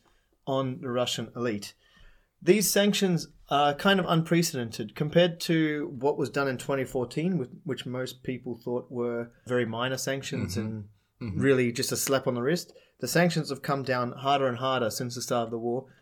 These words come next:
Speaker 1: with, I think, eight rounds of sanctions from the E U.
Speaker 2: Yes. And not just that, Russia has not been the only target, also Belarus for their participation in the war, and Iran for their, for supplying the kamikaze drones that have become famous lately, the Shahed one hundred thirty-one and one hundred thirty-six.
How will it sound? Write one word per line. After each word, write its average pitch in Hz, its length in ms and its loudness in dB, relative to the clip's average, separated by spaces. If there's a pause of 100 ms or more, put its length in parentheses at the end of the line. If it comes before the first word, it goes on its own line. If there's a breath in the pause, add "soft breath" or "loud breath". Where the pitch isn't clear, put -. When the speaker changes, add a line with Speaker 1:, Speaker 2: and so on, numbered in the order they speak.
(160 soft breath)
Speaker 1:
with, - 80 -8
I 120 60 -2
think, 123 320 -2
eight 160 200 0
rounds 139 280 0
of 127 80 -2
sanctions 143 420 -6
from 127 200 -4
the 127 140 -8
E 131 40 -4
U. 165 320 0 (160)
Speaker 2:
Yes. 131 380 -4 (320 soft breath)
And 127 180 -2
not 127 160 2
just 123 220 4
that, 139 240 4
Russia 117 540 4
has 123 140 0
not 117 180 -2
been 113 180 -2
the 107 100 0
only 104 220 0
target, 127 300 2
also 113 260 0
Belarus 135 520 4
for 120 100 0
their 107 120 -2
participation 101 680 -4
in 98 120 0
the 95 80 0
war, 120 380 2 (240 loud breath)
and 110 160 2
Iran 117 420 4
for 110 200 0
their, 98 380 6
for - 180 0
supplying 107 680 0
the 98 540 0
kamikaze 107 580 0
drones 104 280 0
that 92 120 -2
have 98 160 0
become 98 300 -2
famous 95 420 0
lately, 101 380 0
the 104 140 -2
Shahed 95 360 -2
one 101 200 0
hundred 98 300 -2
thirty-one 104 480 0
and 104 120 -4
one 98 160 -2
hundred 95 260 -4
thirty-six. - 540 -6